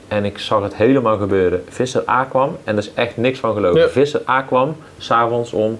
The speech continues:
Speaker 1: nou, een uur of zeven, en die staat daar te smijten en die gooit er wel bollies in. En ik dacht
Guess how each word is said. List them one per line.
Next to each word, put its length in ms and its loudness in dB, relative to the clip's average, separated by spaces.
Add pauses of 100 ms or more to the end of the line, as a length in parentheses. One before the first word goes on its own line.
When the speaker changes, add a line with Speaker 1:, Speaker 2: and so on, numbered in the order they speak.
Speaker 1:
nou, 220 -4
een 120 0
uur 80 0
of 80 -4
zeven, 440 2 (480)
en 160 2
die 100 0
staat 360 0
daar 120 -2
te 100 -6
smijten 540 -2
en 120 -2
die 140 0
gooit 260 0
er 60 0
wel 180 2
bollies 340 4
in. 140 -4
En 120 -2
ik 120 -2
dacht 180 -4